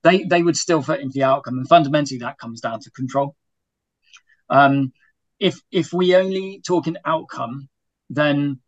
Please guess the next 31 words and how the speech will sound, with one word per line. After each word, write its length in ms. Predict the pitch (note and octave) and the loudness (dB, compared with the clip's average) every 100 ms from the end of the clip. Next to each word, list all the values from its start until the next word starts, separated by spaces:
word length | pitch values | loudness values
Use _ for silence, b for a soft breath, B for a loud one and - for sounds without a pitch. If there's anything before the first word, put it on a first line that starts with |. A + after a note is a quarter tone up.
| _ - | _ -6
we 520 | C#3+ D3 C#3+ C#3+ D#3+ - | -2 0 0 -2 -2 0
are 360 | C#3 C3 D3 | 4 4 2
wedded 420 | - C#3 E3 C#3+ C3+ - | 0 2 2 2 -2 -8
to 260 | B2 B2 B2 | -8 -8 -6
what 180 | D#3 - - | -8 -8 -6
actually 480 | C3+ - - C3 B2+ | -6 -6 -8 -8 -6
happened. 460 | B2 A#2+ C#3 D#3 - _ _ _ _ _ _ _ _ _ - | -6 -4 -4 -4 -8 _ _ _ _ _ _ _ _ _ -4
So 300 | - C3 B2+ B _ | 0 2 0 B _
if 180 | G3 F#3 | 0 2
we 140 | G3+ | 4
want 220 | F#3 F#3 E3+ | 6 4 4
to 80 | |
win 200 | D#3+ F3 | 4 4
something, 360 | D#3+ C#3+ C3 C#3 | 4 2 0 -2
we 120 | C#3 | 0
don't 280 | C3 D3 D#3+ | 2 2 0
win 160 | C#3 C#3+ | -6 -8
it, 80 | - - _ _ _ | -8 -18 _ _ _
then 180 | - C#3 | -6 -2
we, 380 | C#3 C3+ C3 D3 _ _ _ _ | -2 -2 -4 -8 _ _ _ _
we 220 | C#3 D#3 | -6 -4
would 200 | C#3 C#3+ | -4 -2
review 420 | D3+ C#3+ D3 E3+ | -2 0 0 0
that 280 | B2 A2+ C#3+ - _ _ _ _ | 0 -4 -10 -12 _ _ _ _
and 140 | - C3 | -8 -6
say 360 | - B2 B2 | -2 -4 -4
there 120 | B2 B2+ | -8 -8
was 140 | A#2+ | -6
a 40 | |
negative 360 | A#2+ A#2+ A2 A2+ | -6 -6 -8 -10
outcome. 500 | A2+ A#2+ - B2 D3 | -8 -8 -12 -16 -18